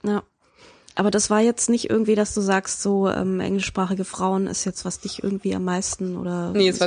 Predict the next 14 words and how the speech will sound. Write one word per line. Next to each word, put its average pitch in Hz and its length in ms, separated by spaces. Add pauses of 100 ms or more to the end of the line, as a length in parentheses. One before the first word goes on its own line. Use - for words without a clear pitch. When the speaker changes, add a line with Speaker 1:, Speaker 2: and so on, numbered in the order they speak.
Speaker 1:
so? 175 80
Speaker 2:
Zufall, 165 160
es 170 100
kam 170 160
aus 170 140
unserer 180 200
Literaturredaktion 175 1120
und 170 220
den 190 360
Donna 175 260
Tartt-Roman, 180 880 (1160)
ähm, 185 840 (160)
hatte 190 240
mir, 190 880